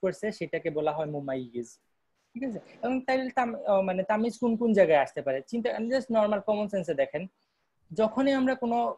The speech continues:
comparative use করব, তখনই তামিজ লাগবে। "You are better than me," "You are worse than me," "You are,"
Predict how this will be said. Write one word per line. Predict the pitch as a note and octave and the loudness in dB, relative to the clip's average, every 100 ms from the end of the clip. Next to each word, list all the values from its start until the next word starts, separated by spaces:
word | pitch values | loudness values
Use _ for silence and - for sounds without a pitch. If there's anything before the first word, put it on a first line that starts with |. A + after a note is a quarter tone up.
| _ | _
comparative | A3 G#3+ A3 G#3+ A3 E3+ | 2 6 6 6 2 0
use | D#3+ C3 | -2 -4
করব, | - B2 B2 - _ _ _ | -2 -2 -4 -10 _ _ _
তখনই | A#3+ A#3 B3 | 0 2 0
তামিজ | A#3 G#3 G#3 G3 | 0 0 0 0
লাগবে। | G3+ F3+ A3+ - _ _ _ _ _ _ _ - - - - - - - | 0 0 -4 -6 _ _ _ _ _ _ _ -20 -20 -20 -20 -20 -20 -4
"You | E3 | 0
are | E3+ | 2
better | D#3 D#3 E3 | 2 2 0
than | D#3+ D#3+ | 0 -2
me," | D#3+ D#3 | -4 0
"You | D#3 | 2
are | D#3+ | 2
worse | E3+ F3+ F3 | 2 2 2
than | F3+ E3 | 0 -2
me," | D#3+ D#3+ D#3 D3 | -4 -6 -6 -4
"You | D#3 | 0
are," | D#3+ D#3 D#3+ | 2 4 2